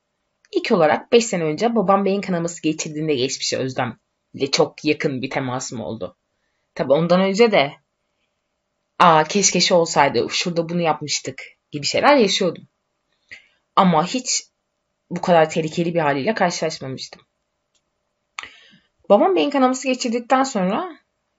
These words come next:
başlangıçta bir iç geçirme olarak, "Ah, keşke babamla konuşabilseydim. Ah, keşke babama şunun hakkında fikir sorabilseydim." gibi başladı. Daha sonra çok içinden çıkılamaz bir hale geldi.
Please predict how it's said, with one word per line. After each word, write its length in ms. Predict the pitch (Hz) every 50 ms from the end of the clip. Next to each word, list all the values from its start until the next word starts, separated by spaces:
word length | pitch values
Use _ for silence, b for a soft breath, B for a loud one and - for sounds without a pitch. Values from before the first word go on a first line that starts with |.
| _ _
başlangıçta 800 | - 214 220 - - 226 202 196 190 - - - 277 311 294 233
bir 60 | 190 -
iç 220 | - 220 - -
geçirme 380 | - 139 - - - - - -
olarak, 300 | - 98 - - - -
"Ah, 260 | - 175 185 185 185
keşke 360 | - 220 208 - - 185 180
babamla 360 | 170 165 160 170 165 165 156 156
konuşabilseydim. 920 | - - 156 156 - 160 151 143 151 - - 156 147 143 - - - - _ _ _ _ b b b b b b b b b _ _ _ _ _ _ _ _
Ah, 140 | - - 220
keşke 380 | - 262 269 262 - - 233 185
babama 320 | 202 185 180 190 190 208
şunun 220 | 214 - - 214 208
hakkında 320 | 185 185 - - 180 180
fikir 240 | 180 - - - 196
sorabilseydim." 760 | 185 - - 180 165 165 160 165 160 - 180 165 - - 131
gibi 200 | 117 120 123 117
başladı. 640 | 120 104 113 - - - 123 120 - 233 294 320 277 _ _ _ _ _ _ _ _ _ _ _ _
Daha 140 | 190 196 208
sonra 200 | 208 202 196 208
çok 420 | 220 247 226 - - - - - _ _ _ _ _ _ _ _ _ _ _ _ _ -
içinden 340 | 185 - - 196 190 180 180
çıkılamaz 520 | 185 - - 180 165 156 147 139 135 135
bir 60 | 143
hale 300 | 143 127 123 123 123 120
geldi. 460 | 120 120 113 117 123 - - 175 -